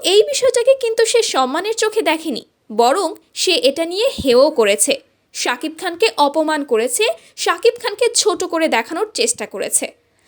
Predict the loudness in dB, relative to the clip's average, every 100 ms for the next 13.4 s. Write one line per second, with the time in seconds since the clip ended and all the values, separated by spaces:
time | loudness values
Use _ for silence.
0 | _ -4 -4 0 -2 -2 0 2 2 0
1 | -2 -2 -4 -4 -2 0 0 0 -2 -2
2 | -2 -2 -2 -4 -4 -6 -8 -12 -10 -8
3 | -10 -6 -6 -4 -4 -2 -2 0 -2 -2
4 | -4 -2 0 0 0 -4 _ -8 -4 -2
5 | 2 2 2 -4 -2 -6 -2 0 0 -4
6 | -6 -6 -2 -2 0 -2 -2 -4 -4 -4
7 | -6 _ _ _ _ _ _ -2 -2 2
8 | 2 2 -2 -12 -2 0 0 -2 -2 -4
9 | -4 -4 -4 -4 -2 -4 -2 -4 0 2
10 | 0 -2 -4 -2 -2 -4 -4 -6 -6 _
11 | -4 -4 0 0 0 -4 -8 -8 -4 -6
12 | -4 -6 -6 -2 -2 -2 -2 0 0 -2
13 | -6 -10 -8 -8